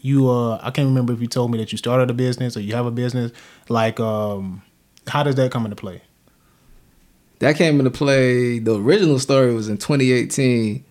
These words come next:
Speaker 2: Uh, traveled to South Africa and, um,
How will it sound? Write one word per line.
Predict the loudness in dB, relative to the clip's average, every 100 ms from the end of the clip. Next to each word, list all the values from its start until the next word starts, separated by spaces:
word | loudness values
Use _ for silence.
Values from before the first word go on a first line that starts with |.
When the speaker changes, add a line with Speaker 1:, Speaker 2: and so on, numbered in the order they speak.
| _ _ _ _ -10
Speaker 2:
Uh, | -2 2 2 0 -2 -10 _ 0
traveled | 4 4 2
to | 0
South | 2 2
Africa | 0 -2 -2 -4 -4 -4 -8 _ _ _ _ _ _ _
and, | -2 2 4
um, | 4 2 0 -4 -8